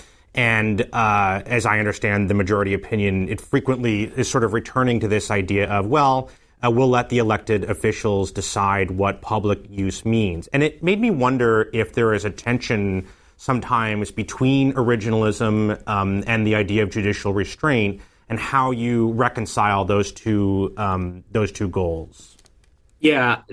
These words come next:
Speaker 2: so that is, that's another really interesting question. And to me, judges have an obligation when, as you said earlier, meaning runs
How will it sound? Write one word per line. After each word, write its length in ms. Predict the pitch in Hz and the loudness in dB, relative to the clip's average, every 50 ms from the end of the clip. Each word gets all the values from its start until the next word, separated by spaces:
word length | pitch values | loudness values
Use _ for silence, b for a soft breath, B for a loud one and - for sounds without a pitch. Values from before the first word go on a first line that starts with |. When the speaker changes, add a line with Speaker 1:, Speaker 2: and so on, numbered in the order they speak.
| 131 127 | -10 -8
Speaker 2:
so 460 | 123 - - 156 135 135 131 123 120 - 113 | -6 -2 0 2 2 2 2 2 0 0 0
that 220 | 143 185 214 269 | 0 2 2 2
is, 120 | 339 - - 131 | 2 0 -2 -2
that's 320 | 127 - 185 226 247 - | 0 2 2 2 2 0
another 480 | 226 170 139 123 135 151 151 147 135 - - - | 0 0 2 2 4 4 4 2 0 -2 -6 -6
really 640 | 139 123 131 131 131 131 139 135 131 131 127 123 - _ - | -2 2 2 4 4 4 4 4 4 2 0 -2 -6 _ -2
interesting 480 | 123 127 123 147 151 - - 151 117 | -2 0 0 0 0 0 0 0 0
question. 680 | 95 - - 104 104 107 - - 131 127 127 123 120 120 113 - | 0 0 0 0 0 0 0 0 2 2 4 4 2 2 0 0
And 180 | 123 131 135 120 | -2 -2 -2 -2
to 120 | - 190 | 0 0
me, 600 | 185 190 214 240 247 233 208 185 170 160 143 - - _ _ _ _ _ _ _ _ _ _ - 120 | 2 4 4 4 4 4 6 6 4 4 2 -2 -8 _ _ _ _ _ _ _ _ _ _ -12 -4
judges 460 | 107 165 160 175 185 214 220 202 - | 0 2 2 2 2 0 -2 -2 -4
have 380 | 131 120 117 117 120 131 135 | -2 0 2 2 4 2 2
an 100 | 147 123 | 2 2
obligation 840 | 123 131 131 113 120 113 95 98 95 98 98 98 - 123 120 123 110 107 | 4 4 4 2 2 0 0 0 0 0 -2 0 0 2 2 4 4 2
when, 340 | 110 107 107 104 98 104 - | 2 2 2 2 0 -2 -2
as 240 | 110 113 110 101 113 | -2 -2 -2 0 2
you 140 | 127 127 | 2 0
said 260 | 120 - - 117 110 98 | 2 0 0 0 2 2
earlier, 460 | 98 101 107 113 120 120 127 127 113 | 2 2 4 4 4 4 4 2 2
meaning 440 | 95 95 113 123 127 131 127 123 107 | 2 2 2 2 4 4 2 2 2
runs 420 | 95 98 98 98 101 95 95 - | 2 2 2 2 0 0 -2 -6